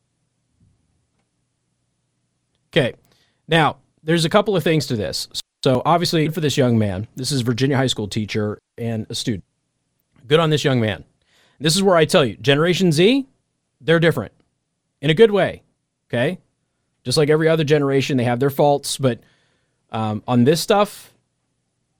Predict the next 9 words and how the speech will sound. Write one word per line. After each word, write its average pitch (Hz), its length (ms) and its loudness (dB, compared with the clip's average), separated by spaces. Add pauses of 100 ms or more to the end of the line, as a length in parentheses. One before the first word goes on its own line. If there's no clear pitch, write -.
(220)
they're 160 300 2
better 202 340 4
than 151 180 4
us. - 480 -2 (220)
<laughs> - 220 -20
All 135 200 0
right. 160 340 -2
They 165 140 2
are. 185 360 2